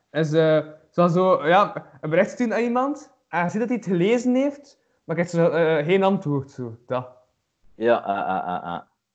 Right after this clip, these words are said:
Speaker 1: Ja.
Speaker 2: Ja, ja, inderdaad, inderdaad. Maar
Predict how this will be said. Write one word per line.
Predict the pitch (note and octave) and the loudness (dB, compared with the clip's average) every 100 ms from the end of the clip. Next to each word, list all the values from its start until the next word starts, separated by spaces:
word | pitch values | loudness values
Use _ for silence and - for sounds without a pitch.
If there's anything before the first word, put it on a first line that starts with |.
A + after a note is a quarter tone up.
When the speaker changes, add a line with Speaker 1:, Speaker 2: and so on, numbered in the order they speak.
| _ | _
Speaker 1:
Ja. | - B2+ - _ - _ | -8 -8 -8 _ -20 _
Speaker 2:
Ja, | - E3 D3 | 0 4 6
ja, | C#3 C#3 C3 | 6 6 4
inderdaad, | B2 G2 A2+ G#2+ - | 2 4 4 4 0
inderdaad. | G#2+ G#2 F2 G2+ G2 _ _ _ _ _ _ - | -6 -4 -2 -4 -6 _ _ _ _ _ _ -2
Maar | C#3 - | -2 -2